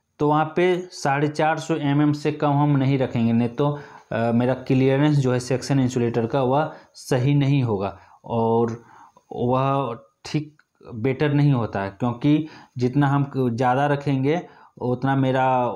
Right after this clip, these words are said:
वर्किंग क्लियरेंस जो होता है, यदि हम ब्लॉक लेते हैं तो ब्लॉक में मेरा इंड्यूज आने की संभावना कम होता है। तो इसीलिए हम उस कैटनरी और कॉन्टैक्ट का,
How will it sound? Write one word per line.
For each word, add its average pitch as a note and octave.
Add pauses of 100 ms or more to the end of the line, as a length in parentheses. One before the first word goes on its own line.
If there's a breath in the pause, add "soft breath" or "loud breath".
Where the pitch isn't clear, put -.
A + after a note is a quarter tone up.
वर्किंग B2
क्लियरेंस B2+
जो A#2+
होता A#2
है, A#2+
यदि A2+
हम A#2
ब्लॉक A#2
लेते A2
हैं A#2+ (500 loud breath)
तो A2
ब्लॉक B2
में B2
मेरा A#2+
इंड्यूज B2
आने A#2
की A#2+
संभावना A2+
कम A2+
होता G2+
है। G2 (480 loud breath)
तो B2+
इसीलिए D#3
हम D#3+ (340 loud breath)
उस A#2+ (180)
कैटनरी C3+
और C#3
कॉन्टैक्ट C#3
का, C#3